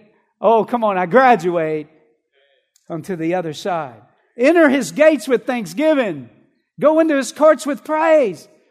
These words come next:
Take the time to cultivate a thankful heart. You know, I've noticed this by this verse right here. I'll get in the presence of God and, and I just start,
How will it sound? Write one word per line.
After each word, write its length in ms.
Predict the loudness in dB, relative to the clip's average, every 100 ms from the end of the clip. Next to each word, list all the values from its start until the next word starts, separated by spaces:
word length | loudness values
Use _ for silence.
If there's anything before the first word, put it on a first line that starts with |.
| _ -8
Take 320 | -4 -2 -2
the 140 | -6
time 420 | -6 -4 -2 0 -2
to 120 | -8
cultivate 680 | -2 0 0 -2 -4 -4 -6 -12
a 60 | -10
thankful 480 | 0 0 0 -4 -4
heart. 260 | -2 -4
You 80 | -2
know, 100 | 0
I've 140 | 0 0
noticed 380 | 0 0 -2
this 220 | -2 -2 -4 -6
by 180 | -2 -2
this 220 | -2 -4
verse 380 | -4 -2 -2 -4
right 180 | -6 -4
here. 180 | -4 -4 -6
I'll 160 | -4 -2
get 160 | -2 -2
in 80 |
the 60 | -4
presence 460 | -4 -4 -4 -6 -8
of 120 | -4
God 380 | 0 2 2 0
and, 140 | -4 -14 _
and 160 | -10 -8
I 240 | -6 -6
just 260 | -6 -8 -8
start, 400 | 0 0 0